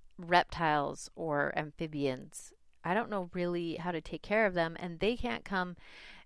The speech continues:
and bark at me or meow at me or jump on my chest when they need to go outside.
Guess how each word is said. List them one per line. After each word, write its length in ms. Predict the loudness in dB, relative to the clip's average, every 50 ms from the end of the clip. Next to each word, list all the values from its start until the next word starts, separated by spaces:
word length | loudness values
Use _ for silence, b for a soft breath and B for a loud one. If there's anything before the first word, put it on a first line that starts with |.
| B -10 -4 -2
and 320 | 0 0 0 -2 -4 -8 -14 _ _
bark 280 | 2 2 2 2 2 0
at 120 | -2 -2
me 280 | -2 -6 -6 -4 -6 -6
or 420 | -4 -2 0 0 2 0 0 -2 -4
meow 340 | -6 -4 0 2 2 2 0
at 60 | 0
me 260 | -4 -6 -6 -4 -4
or 120 | -4 -4
jump 240 | -2 0 0 0 0
on 100 | -2 -4
my 120 | -2 -4 -4
chest 680 | -2 2 4 6 6 6 4 2 -2 -10 -16 -18 -20 -20 b b b b b b b b b b -14 -8
when 220 | -4 -4 -2 -2 -4
they 80 | -6
need 160 | -8 -8 -8 -8
to 80 | -6
go 120 | -2 0 0
outside. 760 | 0 0 0 4 8 10 10 10 10 8 4 2 0 -2